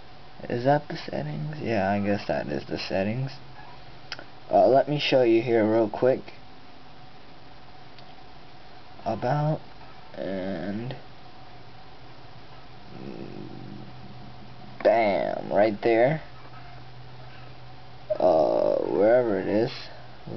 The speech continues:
version three point one point two. So I am jailbroken now, finally. Um, and I was on three point one point three, but now I'm on t-,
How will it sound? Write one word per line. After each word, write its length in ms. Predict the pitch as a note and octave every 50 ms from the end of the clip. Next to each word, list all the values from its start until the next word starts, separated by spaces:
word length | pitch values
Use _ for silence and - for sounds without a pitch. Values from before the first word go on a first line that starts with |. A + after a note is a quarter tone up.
| G#2+ G#2+ G#2+
version 800 | A#2 A#2 A#2+ A#2 A#2 A#2+ B2 A#2+ A#2+ A2+ A#2 A#2 B2 C3+ C#3+ - - - - - - - - - - - - - - - - - - - - - - - - - - -
three 340 | B2+ B2+ C3+ C#3 C#3 C#3+ C#3+
point 500 | C#3 - - - C3 B2 A#2+ A#2 - -
one 360 | - F2 A#2+ A#2+ A#2 A2+ G#2+
point 460 | G#2+ - - - A#2+ A2 G2+ F#2 - - - - - -
two. 340 | E3 D#3 D3+ C#3+ C#3 F3 G3 - - - - - - - - - - - - - - - - - -
So 100 | - C3+
I 120 | B2 B2+
am 240 | C#3+ D#3 E3 F3 E3+
jailbroken 600 | C3+ D3 C#3 B2+ A#2+ G#2+ B2 A#2+ A#2 G#2 - G2+
now, 380 | G#2 G#2+ A2 A2 G#2+ A2 A2+ C3 - -
finally. 680 | C#3+ C3 C3 B2+ A#2 A2 G#2 G#2 G2+ G#2 A2+ C3 - - - - - - - - - - - - - - -
Um, 420 | - G#2 G2+ F#2+ F#2+ F2+ F#2 G#2+ A2+ - - - -
and 220 | A2 A#2+ A#2+ A#2+
I 80 | A#2+ A#2+
was 240 | C3 C#3+ D3+ D3+
on 160 | D#3 C3 B2 B2+
three 180 | - C3 C3
point 240 | B2+ - D3+ B2 A#2+
one 140 | A#2+ A#2+ A2+
point 280 | - - A#2 A2 G#2
three, 240 | - B2+ B2+ C3 C3+
but 180 | - - A2 G2+
now 340 | F#2 G#2+ A2+ A#2 A2+ A2+ A2+
I'm 100 | A2+ A2
on 200 | G#2+ G#2 G2+ G2+
t-, 160 | - -